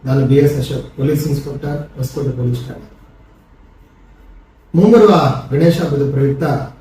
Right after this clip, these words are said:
ನಾವೆಲ್ಲರೂ ಬಹಳ ಉತ್ಸುಕರಾಗಿದ್ದೀವಿ. ಈ ಸಂದರ್ಭದಲ್ಲಿ ಕೆಲವೊಂದು ವಿಶೇಷ ಸೂಚನೆಗಳನ್ನ ನಾನು ತಮಗೆ ಹೇಳೋದಕ್ಕೆ ಇಷ್ಟಪಡ್ತೀನಿ.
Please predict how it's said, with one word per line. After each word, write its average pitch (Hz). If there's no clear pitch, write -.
ನಾವೆಲ್ಲರೂ 143
ಬಹಳ 131
ಉತ್ಸುಕರಾಗಿದ್ದೀವಿ. 123
ಈ 147
ಸಂದರ್ಭದಲ್ಲಿ 170
ಕೆಲವೊಂದು 214
ವಿಶೇಷ 196
ಸೂಚನೆಗಳನ್ನ 170
ನಾನು 139
ತಮಗೆ 135
ಹೇಳೋದಕ್ಕೆ 160
ಇಷ್ಟಪಡ್ತೀನಿ. -